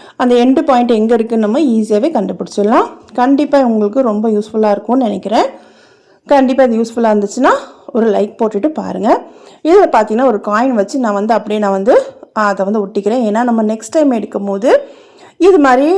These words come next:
அ, காயின் இருந்துச்சுன்னா நம்ம எங்க இருக்கு நமக்கு தெரியும். இந்த காயின் வச்சு நம்ம அதை கிழிக்கிறதுக்கும் யூஸா இருக்கும்.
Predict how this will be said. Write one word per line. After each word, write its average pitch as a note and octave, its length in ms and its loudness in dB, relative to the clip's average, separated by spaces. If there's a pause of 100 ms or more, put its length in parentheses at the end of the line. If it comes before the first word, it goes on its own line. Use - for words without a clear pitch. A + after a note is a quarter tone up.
(140)
அ, B3 80 4
காயின் A#3+ 440 0
இருந்துச்சுன்னா A3+ 420 -4
நம்ம B3 260 0 (340)
எங்க F#4+ 280 4
இருக்கு C#4 200 0
நமக்கு A3 240 -2
தெரியும். A3 340 -2
இந்த B3 160 -4
காயின் D4+ 180 0
வச்சு B3 240 -2
நம்ம A3 220 -2
அதை G#3+ 240 2 (720)
கிழிக்கிறதுக்கும் D#4+ 680 0 (120)
யூஸா A#3 400 0
இருக்கும். G3+ 340 0